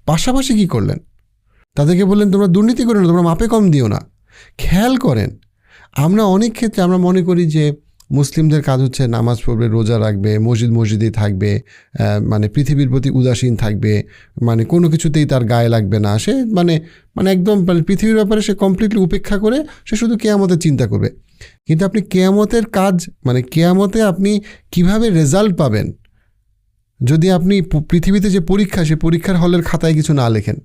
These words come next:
ধরেন, এক ছাত্র বলল যে, "আমার কাছে রেজাল্টই সব, এই জন্য আমি পরীক্ষার খাতা আমি কেয়ারই করি না।" তাহলে কি সে কোনোদিন পাস করবে? তো পৃথিবীটা হচ্ছে পরীক্ষার খাতা।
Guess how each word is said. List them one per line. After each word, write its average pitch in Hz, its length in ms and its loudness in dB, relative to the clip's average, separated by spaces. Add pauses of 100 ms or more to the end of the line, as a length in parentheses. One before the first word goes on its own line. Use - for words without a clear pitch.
(920)
ধরেন, 185 160 2
এক 208 160 0
ছাত্র 175 560 0 (540)
বলল 196 220 4
যে, 208 100 2
"আমার 185 240 2
কাছে 202 220 0
রেজাল্টই 185 440 2
সব, 110 220 -2 (220)
এই 143 100 0
জন্য 180 140 2
আমি 190 140 2
পরীক্ষার 190 340 -2
খাতা 180 280 -2
আমি 151 320 2 (260)
কেয়ারই 185 320 2
করি 117 200 0
না।" 101 140 -4 (240)
তাহলে 190 180 0
কি 208 100 0
সে 214 120 0
কোনোদিন 208 260 0
পাস 190 200 -2
করবে? 190 360 -2 (320)
তো 131 60 -8
পৃথিবীটা 180 480 0
হচ্ছে 208 180 -2
পরীক্ষার 180 440 0
খাতা। 107 280 -2